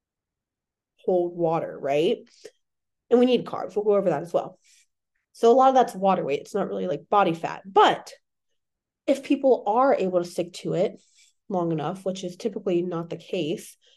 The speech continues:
yeah, sure, you can lose some body fat, but it's not because you're cutting out carbohydrates. It's because you're in a calorie deficit. Like, to lose weight, you need to be in a calorie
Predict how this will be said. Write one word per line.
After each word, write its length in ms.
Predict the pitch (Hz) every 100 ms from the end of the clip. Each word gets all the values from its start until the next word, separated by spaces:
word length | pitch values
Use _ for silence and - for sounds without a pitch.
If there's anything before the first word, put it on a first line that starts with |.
| _ _ _ _ -
yeah, 260 | 294 339
sure, 540 | 240 - - 381 - -
you 100 | 185
can 240 | 208 240 233
lose 240 | 269 262
some 160 | 208 190
body 280 | 247 339
fat, 340 | 190 185 - - _ _ _
but 100 | 247
it's 160 | 233 240
not 220 | 294 330
because 320 | 302 - 269
you're 80 | 214
cutting 260 | - 240 226
out 160 | -
carbohydrates. 960 | - 202 190 190 196 - - - - - _ _ _ _ _ _ -
It's 140 | 214
because 260 | 214 214 214
you're 120 | 214
in 60 | 214
a 60 |
calorie 480 | 214 - 220 214 196
deficit. 600 | 165 175 185 - - - -
Like, 240 | 120 113 _ _ _ _ _ -
to 100 | 208
lose 380 | 208 220 254 -
weight, 380 | 170 175 247 - 214
you 80 |
need 160 | 208 202
to 60 | 190
be 100 | 196
in 100 | 165
a 60 |
calorie 800 | - - 180 185 185 190 196 190